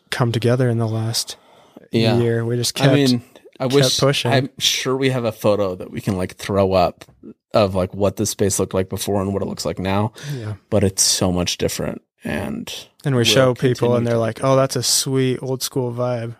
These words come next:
Speaker 1: We're like,
Speaker 2: It's like, well,
Speaker 1: <laughs> "We
Speaker 2: the
Speaker 1: did a
Speaker 2: picture looks a lot
Speaker 1: lot,
Speaker 2: better
Speaker 1: <laughs> we
Speaker 2: than
Speaker 1: did a lot of work to get it."
Speaker 2: Yeah, the picture looks much better than it actually was down here. It was dark, dreary, and kind of a bummer.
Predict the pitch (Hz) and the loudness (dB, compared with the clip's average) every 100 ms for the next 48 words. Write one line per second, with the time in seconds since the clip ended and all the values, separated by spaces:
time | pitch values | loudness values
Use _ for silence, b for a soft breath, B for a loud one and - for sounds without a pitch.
0 | - 127 - 131 123 - 214 226 220 202 | -16 -16 -12 -12 -12 -4 2 4 2 -2
1 | - - - 220 190 220 151 196 170 151 | -6 -6 -2 0 2 2 2 2 2 2
2 | 175 160 220 196 139 131 131 113 104 95 | 0 0 2 4 4 2 0 0 -2 -4
3 | - - 110 131 170 147 135 143 143 143 | 0 0 2 0 2 2 4 4 4 2
4 | 139 135 - 135 131 120 120 - 123 113 | 0 -2 -4 -4 -2 -2 -6 -6 -2 0
5 | 113 - - 247 240 180 147 151 - 147 | 0 -2 -4 -6 -4 -4 -2 -2 -2 0
6 | 139 139 143 127 117 - 127 139 - 127 | 0 0 -2 0 0 0 -2 -2 0 2
7 | 113 104 110 113 147 170 202 202 226 214 | 2 0 -2 0 0 0 0 0 0 0
8 | 202 208 - - B B B 131 123 113 | 0 -2 -6 -20 B B B -4 -4 2
9 | 123 120 127 - - 127 107 107 107 107 | 4 4 2 -6 -4 2 2 2 -2 -2
10 | 107 104 - 85 - 104 - - 147 87 | -2 -4 -4 -4 -4 -8 -4 0 0 0
11 | - | -4